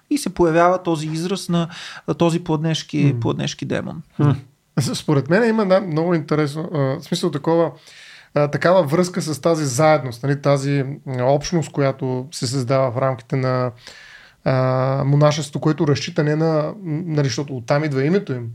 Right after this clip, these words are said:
Speaker 2: монас, монах, нали, в смисъл монас
Speaker 1: Монас,
Speaker 2: и какво
Speaker 1: монас,
Speaker 2: значи?
Speaker 1: сам.
Speaker 2: Да, м, сам, да.
Speaker 1: Сам.
Speaker 2: И въпреки това се оказва, че самотата е заразна.
Speaker 1: Да. М.
Speaker 2: Реално, нали, което е абс-, много ха-, ха-, християнството работи много с такива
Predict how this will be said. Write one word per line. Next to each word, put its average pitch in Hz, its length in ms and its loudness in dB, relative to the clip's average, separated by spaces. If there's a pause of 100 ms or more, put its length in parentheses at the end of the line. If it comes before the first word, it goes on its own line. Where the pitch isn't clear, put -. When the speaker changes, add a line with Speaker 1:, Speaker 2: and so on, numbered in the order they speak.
Speaker 2:
монас, 143 680 0
монах, 143 540 2
нали, 127 180 -8
в 113 80 -20
смисъл 147 240 -4
монас 135 140 -2
Speaker 1:
Монас, 143 280 4
Speaker 2:
и 139 40 -4
какво 156 180 0
Speaker 1:
монас, 156 160 4 (360)
Speaker 2:
значи? - 180 -14
Speaker 1:
сам. 175 120 2
Speaker 2:
Да, 139 180 4
м, 151 140 -4
сам, 147 320 2
да. 139 240 0
Speaker 1:
Сам. - 160 -4
Speaker 2:
И 175 40 4
въпреки 220 440 2
това 165 380 0
се 196 120 -2
оказва, 185 400 2
че 202 220 0 (160)
самотата 160 680 0
е 143 100 2
заразна. 127 560 -2
Speaker 1:
Да. 160 240 -4 (500)
М. 190 200 2
Speaker 2:
Реално, 220 560 4 (300)
нали, 185 180 4
което 196 340 2
е 214 40 6
абс-, 170 320 0 (120)
много 196 260 6
ха-, 208 180 0 (120)
ха-, 202 100 -4
християнството 185 600 -2 (140)
работи 170 340 0
много 165 220 2
с 160 60 -6
такива 156 300 0